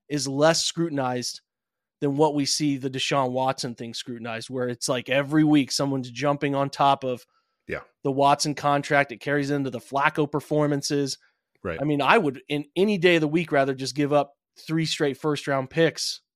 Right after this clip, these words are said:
Speaker 1: and, and, like, still have second, thirds, and whatever to continue to build drafts out than what they did here, because this is catastrophic stuff here. It's catastrophic. And, and, like,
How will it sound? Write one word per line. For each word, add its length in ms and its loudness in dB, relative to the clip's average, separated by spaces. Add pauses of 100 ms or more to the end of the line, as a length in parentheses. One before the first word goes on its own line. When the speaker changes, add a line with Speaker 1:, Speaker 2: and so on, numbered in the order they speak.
(200)
Speaker 1:
and, 260 -4
and, 220 -2
like, 200 -4
still 300 0
have 380 6 (420)
second, 460 0
thirds, 320 2
and 80 -2
whatever 340 2
to 140 -14
continue 420 -4
to 100 0
build 300 0
drafts 420 2
out 280 -4 (680)
than 240 -2
what 220 2
they 160 2
did 260 -4
here, 140 -4
because 340 -8
this 240 0
is 120 -8
catastrophic 840 -4
stuff 400 -8
here. 120 -14
It's 160 -10
catastrophic. 880 -8
And, 160 -8
and, 160 -6
like, 260 -6